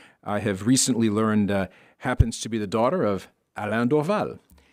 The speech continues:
Now, Alain, as many of you know, is known and loved, uh, throughout France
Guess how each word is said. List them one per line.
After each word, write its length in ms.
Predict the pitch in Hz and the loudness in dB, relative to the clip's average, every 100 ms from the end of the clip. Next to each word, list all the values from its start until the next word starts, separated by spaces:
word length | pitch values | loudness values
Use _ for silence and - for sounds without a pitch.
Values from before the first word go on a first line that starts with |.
| _ _ - - | _ _ -20 -8
Now, 220 | 101 101 - | -4 -4 -2
Alain, 520 | 110 107 123 226 220 | -2 0 0 -2 -4
as 340 | 110 104 - - | -4 -4 -6 -2
many 220 | 117 113 | 0 2
of 60 | 104 | 0
you 80 | 104 | 0
know, 380 | 107 131 180 156 - | 2 2 0 -4 -8
is 240 | 107 98 | -6 -2
known 500 | 110 117 131 143 147 - _ _ _ - | 0 2 2 2 -2 -8 _ _ _ -16
and 240 | 98 98 | -12 -6
loved, 540 | 110 139 143 135 127 127 | -2 0 0 -4 -10 -10
uh, 320 | 98 92 87 87 - | -8 -6 -6 -10 -12
throughout 340 | - 110 95 | -4 -2 -2
France 480 | - 143 151 147 - | -4 -2 -2 -2 -6